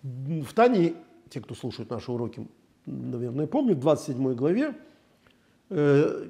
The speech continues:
к-, идет продолжение разговора предыдущего о том, что человек, в общем, должен быть всегда радостен. Ну, что нам, э, говорили великие? Радостен все время может быть только идиот. Жизнь, жизнь, жизнь, что это такое? Постоянная радость.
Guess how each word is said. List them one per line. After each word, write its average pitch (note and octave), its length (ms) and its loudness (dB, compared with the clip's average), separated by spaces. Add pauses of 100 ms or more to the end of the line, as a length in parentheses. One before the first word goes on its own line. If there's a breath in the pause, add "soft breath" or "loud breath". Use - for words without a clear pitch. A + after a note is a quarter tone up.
к-, - 360 -4
идет B3 440 2 (680)
продолжение E3 600 8
разговора D#3 520 6
предыдущего D#3+ 680 0
о D3 40 -2
том, C4+ 200 0
что - 80 -8
человек, C#4+ 160 0
в A#3+ 40 2
общем, G3+ 200 0
должен G3 200 2
быть - 40 -2
всегда E3+ 220 6
радостен. A2 480 -2 (1120)
Ну, D3 60 -8
что E3+ 240 6
нам, A2+ 320 4 (420 soft breath)
э, A#2 240 -4
говорили A2 920 -2 (340)
великие? A#2+ 680 -6
Радостен A3 460 0
все - 120 -2
время A3+ 120 4
может F#3+ 140 4
быть E3+ 80 -2
только F3+ 200 2
идиот. C#3+ 400 0 (1000)
Жизнь, G3+ 260 4
жизнь, G3 180 4
жизнь, F#3+ 240 2
что G#3 140 -2
это F#3 80 -8
такое? D#3+ 180 2
Постоянная D#3+ 580 2
радость. A2 420 -8